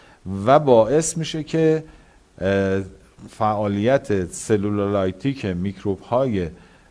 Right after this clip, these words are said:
س-، در واقع، اه، شکمبه افزایش پیدا کنه. یعنی این نکته بسیار مهمه که مخمر زنده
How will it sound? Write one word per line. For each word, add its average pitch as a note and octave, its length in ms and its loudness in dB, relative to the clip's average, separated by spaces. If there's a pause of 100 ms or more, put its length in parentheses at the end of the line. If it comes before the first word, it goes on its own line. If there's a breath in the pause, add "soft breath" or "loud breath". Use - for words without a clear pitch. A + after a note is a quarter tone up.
(160 loud breath)
س-، - 200 -8
در F#2+ 440 2
واقع، F#2 300 -2
اه، F#2 60 -2 (440)
شکمبه A2 920 0 (260 loud breath)
افزایش G2 640 -4
پیدا E2 260 -8
کنه. D2+ 260 -12 (360 soft breath)
یعنی A2+ 340 -2 (400 loud breath)
این D#3 300 0
نکته C#3+ 340 0
بسیار A2+ 440 0
مهمه B2+ 420 -2
که D#3 120 -6
مخمر G#2 680 -2
زنده G#2+ 760 0